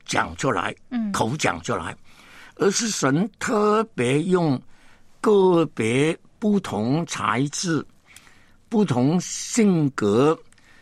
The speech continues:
Speaker 1: 不同感情与文字风格的人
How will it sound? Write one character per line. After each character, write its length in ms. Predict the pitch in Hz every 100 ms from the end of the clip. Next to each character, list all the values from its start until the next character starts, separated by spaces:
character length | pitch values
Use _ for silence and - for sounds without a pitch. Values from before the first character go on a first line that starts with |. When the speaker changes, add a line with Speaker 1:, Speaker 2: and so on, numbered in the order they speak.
| - _
Speaker 1:
不 160 | - 214
同 280 | 139 147 202
感 480 | - 104 98 101 98
情 460 | 92 113 110 143 196 - - - _ _ _
与 260 | 117 120 123 -
文 420 | 127 123 127 202
字 380 | - 240 196 165
风 440 | - 226 226 240
格 220 | 190 127 165
的 160 | 156
人 380 | 117 101 123